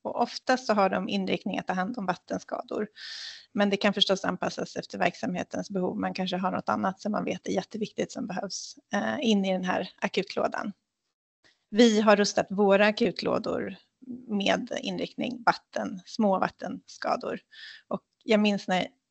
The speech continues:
jag läste på om det här så var det ofta, statistiskt sett så var det den vanligaste, eh, olyckan inom, eh, kulturarvsinstitutioner,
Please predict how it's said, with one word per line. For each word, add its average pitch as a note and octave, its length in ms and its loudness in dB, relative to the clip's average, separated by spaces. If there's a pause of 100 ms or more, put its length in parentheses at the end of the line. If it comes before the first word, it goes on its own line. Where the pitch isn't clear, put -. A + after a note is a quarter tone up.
(120)
jag G#3 140 2
läste G3 200 0
på G#3 180 2
om G3 80 4
det F#3 60 0
här F3 80 2
så G3 120 -2
var G3+ 240 6
det F#3 120 4
ofta, - 320 -4
statistiskt - 800 0
sett - 240 0
så - 140 -6
var - 260 0
det - 200 2
den F#3 220 -2
vanligaste, G3 1120 0 (480)
eh, F#3 240 -2
olyckan G3 800 0 (220)
inom, G3+ 480 -4
eh, - 360 -10
kulturarvsinstitutioner, - 1200 -2